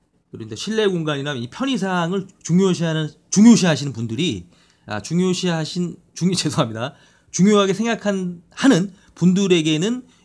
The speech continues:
좋은 선택이 될 수 있다고 생각이 됩니다. 아, 그럼에도 불구하고 가격은 가성비가 좋은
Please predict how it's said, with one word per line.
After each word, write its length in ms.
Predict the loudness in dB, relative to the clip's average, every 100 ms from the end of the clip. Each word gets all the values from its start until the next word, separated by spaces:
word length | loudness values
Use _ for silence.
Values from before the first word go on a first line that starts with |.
| -6
좋은 220 | 2 4
선택이 440 | 4 2 0 -2 -2
될 140 | -4
수 260 | -6 -6 -6
있다고 320 | -4 -4 -4
생각이 360 | -2 -2 -2 -4
됩니다. 340 | -4 -6 -10 _ _ _ _ _ _ _ _ -18
아, 120 | -6
그럼에도 320 | 2 4 4
불구하고 320 | 0 -2 -2
가격은 680 | -4 -6 0 0 2 -2 -4 -10 _ _
가성비가 500 | -8 -2 0 2 2
좋은 300 | 0 -2 -4